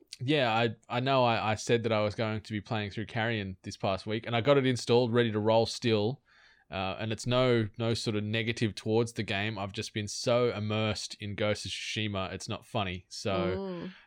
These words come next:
Speaker 1: I've, I think I'm close to finishing the game itself, uh, and I've been sort of chipping away every night, um, here and there, a few hours, and it is so good. I'm not gonna go into the game in depth now because we're gonna have a spoiler cast out in the next week or two as well with myself, Benny, and Jono.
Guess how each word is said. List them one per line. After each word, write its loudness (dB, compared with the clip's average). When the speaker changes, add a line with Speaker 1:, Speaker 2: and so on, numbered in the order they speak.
Speaker 1:
I've, 0
I -2
think -2
I'm 4
close 2
to -4
finishing -2
the -6
game -2
itself, -4
uh, -14
and -4
I've -2
been 0
sort -2
of -6
chipping -2
away 0
every -2
night, -4
um, -8
here -2
and -4
there, -2
a -4
few 0
hours, 0
and -12
it -2
is -2
so 4
good. 4
I'm 2
not 0
gonna 2
go 4
into 2
the 0
game 0
in -4
depth -4
now 0
because -4
we're -2
gonna -2
have -4
a -6
spoiler 0
cast 0
out -2
in -6
the -4
next -8
week 0
or 0
two -4
as -4
well 0
with -4
myself, -4
Benny, -2
and -8
Jono. 0